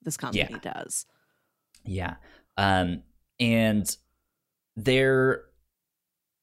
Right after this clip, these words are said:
Speaker 2: the main character, what's his name again?
Speaker 1: Elliot.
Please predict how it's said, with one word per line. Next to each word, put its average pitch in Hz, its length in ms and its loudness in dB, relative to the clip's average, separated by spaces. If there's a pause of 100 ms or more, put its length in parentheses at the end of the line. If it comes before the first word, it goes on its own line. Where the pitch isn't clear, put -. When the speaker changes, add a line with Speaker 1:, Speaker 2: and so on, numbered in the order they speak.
(140)
Speaker 2:
the 120 340 2
main 127 640 2
character, 135 400 0
what's 170 280 -4
his 330 120 -6
name 349 180 -14
again? 349 380 -8 (480)
Speaker 1:
Elliot. 170 640 2